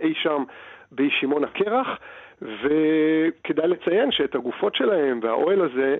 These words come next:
אה, כל זה נמצא, אה, רק בעונה אחר כך, כשמונה חודשים יותר מאוחר, בתחילת, אה, הקיץ הבא, כשמשלחת, אה, חיפוש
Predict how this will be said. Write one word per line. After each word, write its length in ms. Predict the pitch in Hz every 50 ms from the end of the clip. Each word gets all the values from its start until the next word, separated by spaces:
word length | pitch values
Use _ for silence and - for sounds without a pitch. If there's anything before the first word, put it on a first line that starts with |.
| - -
אה, 280 | 139 131 131 131 131 127
כל 220 | - - 156 156 143
זה 100 | 139 170
נמצא, 380 | 175 156 135 127 - - - 277 254 - - - - - - - - _ -
אה, 60 | - 120 120 123 127 127 123 123 113
רק 240 | 120 139 135 - -
בעונה 340 | 139 135 135 135 151 151
אחר 200 | 139 - - 120
כך, 200 | 107 - 196 165 - 101 - _ - - _ _ _ -
כשמונה 420 | - 117 101 - - 117 117 143 143
חודשים 400 | - 156 135 131 - - 151 139
יותר 220 | 127 - - 226
מאוחר, 460 | 269 226 160 127 - 135 139 139 156 175 - - - - - - - -
בתחילת, 580 | - - 120 - - - 127 135 147 - - 151
אה, 140 | 147 135 127
הקיץ 320 | 117 - 151 156 156 - -
הבא, 360 | 131 113 107 196 277 269 240 269 - - - - - - _ -
כשמשלחת, 840 | - - - 143 120 127 117 - - 151 151 - - 151 - - -
אה, 40 | 143 135 131 131 131 131 131 127 127 123 123 123 - -
חיפוש 280 | - 135 - 262 247 -